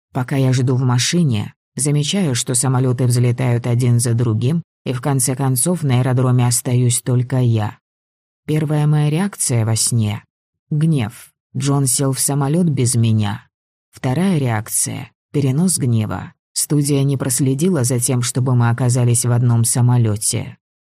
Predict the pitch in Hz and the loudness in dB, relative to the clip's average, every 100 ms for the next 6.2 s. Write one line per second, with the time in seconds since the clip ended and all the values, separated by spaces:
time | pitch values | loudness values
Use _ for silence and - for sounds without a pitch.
0 | _ _ _ _ 139 139 135 131 135 135 | _ _ _ _ -2 0 0 0 0 0
1 | 139 127 123 135 127 131 123 - 131 127 | 2 0 0 0 0 0 0 0 0 0
2 | 123 135 127 123 127 123 127 123 127 170 | 0 0 0 0 2 2 2 0 0 0
3 | 165 123 113 117 - 117 117 117 113 107 | 0 0 0 -2 0 0 2 2 2 2
4 | 101 110 - _ 131 139 190 180 170 165 | 0 -6 -10 _ -6 -2 0 0 0 0
5 | 165 165 160 160 127 110 - 101 - - | 0 0 -2 -2 0 0 -2 -4 -4 -4
6 | 87 | -8